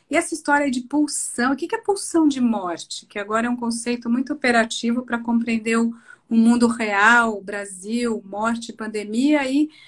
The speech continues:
uma lógica meio, né, sabotadora.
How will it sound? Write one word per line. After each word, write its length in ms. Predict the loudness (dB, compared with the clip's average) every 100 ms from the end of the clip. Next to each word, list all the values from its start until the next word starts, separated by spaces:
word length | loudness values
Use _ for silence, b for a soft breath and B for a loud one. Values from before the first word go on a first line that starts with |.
| B B 0
uma 220 | 4 6
lógica 400 | 4 0 -2 -6
meio, 840 | -4 -2 -4 -4 -6 -8 -10 -10
né, 360 | 0 2 2 -2 -10 _
sabotadora. 1200 | -4 0 0 0 -4 -2 -4 -6 -10 -8 -10 -12